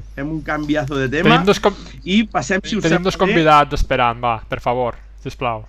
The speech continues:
Speaker 1: Sí, tenim dos convidats avui estrella. Per tant, passem al següent tema. Rally Sierra Morena, David Aitor Nacho, que va veure la victòria de, de, de Cohete, eh, sòlida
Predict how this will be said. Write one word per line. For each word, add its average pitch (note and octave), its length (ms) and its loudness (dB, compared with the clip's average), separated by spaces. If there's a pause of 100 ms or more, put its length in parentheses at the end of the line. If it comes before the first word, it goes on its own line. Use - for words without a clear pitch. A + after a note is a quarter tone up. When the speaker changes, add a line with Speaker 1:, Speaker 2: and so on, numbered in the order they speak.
Speaker 1:
Sí, - 160 -20
tenim B2 460 -18
dos C3+ 100 -10
convidats C3 480 -12
avui C3 220 -8
estrella. C#3+ 480 -2 (280)
Per - 140 -2
tant, F3 160 -2
passem F#3 160 -2
al G#3 140 -2
següent G3+ 260 0
tema. G#3 300 0 (580)
Rally G3 260 0
Sierra G#3+ 460 0
Morena, F#3 400 -2
David E3+ 320 -6
Aitor F3 320 -2
Nacho, G3+ 460 -4 (420)
que D#3 140 -10
va D#3 760 2
veure D3 720 -4
la D#3+ 80 -4
victòria D#3 540 -2 (580)
de, D#3 160 -4 (480)
de, C3+ 160 -10
de C#3 160 -8
Cohete, E3 400 -2 (400)
eh, A#2+ 960 -2
sòlida D#3+ 400 0